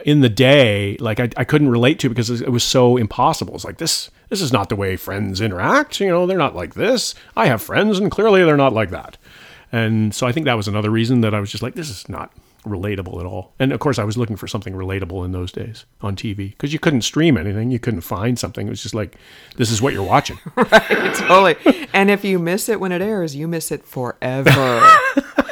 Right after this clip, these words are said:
Speaker 2: You are never gonna see this episode again. You're not gonna know if Ross and Rachel get together. Like, sorry, pal.
Speaker 1: Especially if your V C R doesn't, you know, the programming doesn't
Speaker 2: <laughs>
Speaker 1: work,
Speaker 2: Right,
Speaker 1: and you, like,
Speaker 2: totally.
Speaker 1: tape the hour later or whatever it happens to be.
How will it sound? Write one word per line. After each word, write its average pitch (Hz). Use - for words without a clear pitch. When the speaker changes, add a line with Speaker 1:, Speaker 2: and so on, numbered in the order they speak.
Speaker 2:
You 185
are 190
never 175
gonna 175
see 180
this 156
episode 160
again. 156
You're 135
not 208
gonna 196
know 175
if 151
Ross 151
and 156
Rachel 143
get 139
together. 139
Like, 135
sorry, 135
pal. 123
Speaker 1:
Especially 131
if 104
your 104
V 110
C 107
R 107
doesn't, 101
you 117
know, 104
the 98
programming 120
doesn't 117
Speaker 2:
<laughs> -
Speaker 1:
work, 127
Speaker 2:
Right, -
Speaker 1:
and 127
you, 127
like, 123
Speaker 2:
totally. 139
Speaker 1:
tape -
the 120
hour 127
later 131
or 135
whatever 135
it 131
happens 135
to 135
be. 139